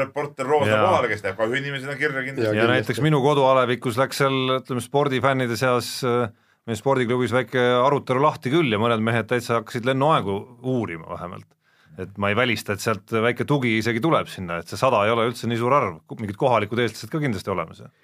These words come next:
Speaker 3: Ja kusjuures Portugali tasub minna, et see
Speaker 2: Eriti
Speaker 3: on
Speaker 2: veel, eriti veel, kui te vaatate praegu kohalikku ilmateadet, mida, mida ilmaprognoos lubab siin eelolevaks nädalavahetuseks, kus siis kõik see oodatud, eh, vihm, mida Eestimaa vajab,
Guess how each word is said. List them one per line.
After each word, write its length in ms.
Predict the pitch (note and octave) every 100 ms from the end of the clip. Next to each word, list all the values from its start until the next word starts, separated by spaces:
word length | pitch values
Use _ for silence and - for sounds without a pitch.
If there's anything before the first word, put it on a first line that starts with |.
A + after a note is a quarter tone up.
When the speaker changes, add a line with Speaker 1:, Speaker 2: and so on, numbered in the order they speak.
| -
Speaker 3:
Ja 80 | C3+
kusjuures 380 | D3+ F3 C#3 -
Portugali 560 | F#3+ G3+ - B2+ A#2 A2+
tasub 240 | D#3 B2+ A#2
minna, 300 | C#3+ G#2+ F#2 F#2+
et 20 | -
see 80 |
Speaker 2:
Eriti 240 | A#2 B2 A#2
Speaker 3:
on 80 | A2+
Speaker 2:
veel, 240 | A2+ A2+ C3 C3+ B2+
eriti 260 | B2 - A2
veel, 160 | A2
kui 140 | G#2+ A2+
te 60 | A#2+
vaatate 320 | A#2 - G2+
praegu 320 | A#2 A2 A2 G#2+ A2 A2 _ _ _ -
kohalikku 400 | C3+ B2 G#2 C#3
ilmateadet, 720 | F#3 A#2 F#2 F2 F2+ - - -
mida, 220 | G#2+ G2+ F#2+ G2 G2+ G2+
mida 240 | G#2+ G#2+ G#2+
ilmaprognoos 560 | B2+ G#2+ G2+ A2+ A2+ F#2+
lubab 240 | A2 F#2+
siin 300 | - G2 G2
eelolevaks 480 | G2 A2+ A2 G2+ F#2
nädalavahetuseks, 800 | C#3 G#2 F#2+ G2 E2+ - G2 - _ _ _ _ _ -
kus 160 | F2+
siis 80 | G2
kõik 240 | - A#2
see 80 | -
oodatud, 400 | A#2 A2+ G2+ G2+ -
eh, 160 | G#2 G2+
vihm, 320 | C#3 - - G2
mida 240 | G2+ G2+ G2+ G2 G2 G#2 A#2 A#2
Eestimaa 400 | A#2 A2+ G2 G#2
vajab, 320 | B2+ F#2+